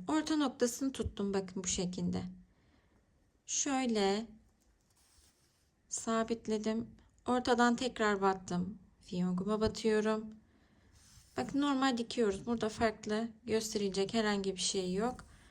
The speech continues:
Bunu buraya güzelce sabitleyeceğiz. Gösterdiğim şekilde fiyongumu orta kısmına sabitledikten sonra şimdi bu orta kısmına bakın kullandıkça şöyle dökülme olmaması için bu hazırladığımız orta bölümü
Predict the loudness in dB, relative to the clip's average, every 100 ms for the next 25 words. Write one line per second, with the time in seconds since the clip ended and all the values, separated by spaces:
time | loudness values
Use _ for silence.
0 | -20 _ -2 2 4 4 6 6 4 2
1 | 4 6 6 6 2 2 0 0 0 -2
2 | -2 -2 -4 -4 -10 -18 -20 4 6 10
3 | 12 12 12 12 10 12 12 12 12 10
4 | 10 10 12 12 12 8 6 4 2 2
5 | 6 6 6 2 4 4 2 2 2 6
6 | 6 8 6 4 4 2 2 4 2 2
7 | 4 2 2 0 0 2 4 2 0 -2
8 | 4 8 8 6 0 -2 -2 -12 -14 -6
9 | 0 2 6 6 4 0 4 6 6 6
10 | 6 6 4 -2 0 0 2 2 0 -2
11 | -10 -20 -18 -2 4 8 10 10 8 6
12 | 6 8 6 6 2 4 2 2 4 6
13 | 6 6 2